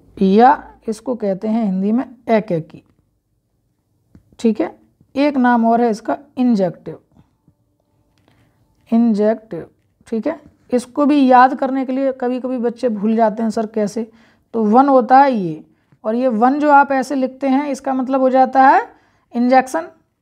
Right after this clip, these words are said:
उसकी सुई, इंजेक्शन की सुई ऐसी ही होती है और इंजेक्शन से बना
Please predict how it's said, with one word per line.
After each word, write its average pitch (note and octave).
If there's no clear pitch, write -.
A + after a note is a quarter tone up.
उसकी B3
सुई, D4+
इंजेक्शन B3+
की C4+
सुई C#4
ऐसी C4+
ही D4+
होती D4
है D4+
और A#3
इंजेक्शन B3+
से B3
बना A#3